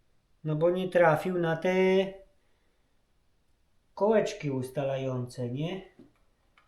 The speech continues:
Tutaj coś to musiało być źle założone, bo to nie trafiło, albo się po prostu przesunęła. I tyle, dobra, ściągamy, ściągamy tą rurkę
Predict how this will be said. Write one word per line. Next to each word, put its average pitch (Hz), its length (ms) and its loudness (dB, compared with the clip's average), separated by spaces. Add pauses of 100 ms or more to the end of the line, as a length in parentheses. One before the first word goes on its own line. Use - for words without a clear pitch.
(760)
Tutaj 190 440 -4
coś 185 340 -8
to 190 100 -14
musiało 185 480 -6
być 185 180 -8
źle 190 380 -6
założone, 190 680 -2
bo 127 160 -10
to - 140 -12
nie 151 180 -6
trafiło, 160 540 -4
albo 151 180 -2
się 165 120 -10
po 165 80 -10
prostu 165 340 -10
przesunęła. 160 960 -6 (1200)
I 165 140 -8
tyle, 156 360 2
dobra, 135 600 4
ściągamy, 180 1120 2 (100)
ściągamy 170 800 2
tą 160 280 0
rurkę 156 800 2